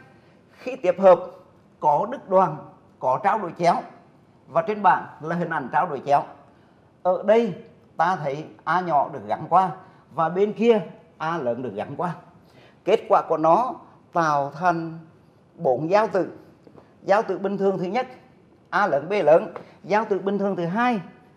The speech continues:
A nhỏ, B nhỏ. Giao tử có ren hoang vị, đó là A lớn, B nhỏ và A nhỏ, B lớn. Chính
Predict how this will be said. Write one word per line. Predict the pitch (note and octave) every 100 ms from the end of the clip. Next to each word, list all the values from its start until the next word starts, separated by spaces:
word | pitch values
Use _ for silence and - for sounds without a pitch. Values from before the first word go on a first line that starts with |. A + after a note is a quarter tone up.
| -
A | E3+
nhỏ, | G3 E3
B | F3 G3+
nhỏ. | G3+ D3+ - - - - -
Giao | D#3+ G#3+ A#3+
tử | A3+ F3+ D#3 D3
có | C3+
ren | E3+ G#3
hoang | C#3+ D#3+
vị, | F3 F3 D#3 - - - -
đó | D#3 C3+
là | F3 F#3 E3 - - - _
A | F#3 G#3
lớn, | D3 C#3
B | F3 F#3+
nhỏ | F3 C#3 G#2 - - B2+
và | C#3 D#3 C#3 C3+ -
A | D3+ D#3+
nhỏ, | D3+ B2
B | D3+
lớn. | D#3 B2 C3+ - - _ _ _ _ - - _ _ _ _ _ - _ _ _ -
Chính | G3+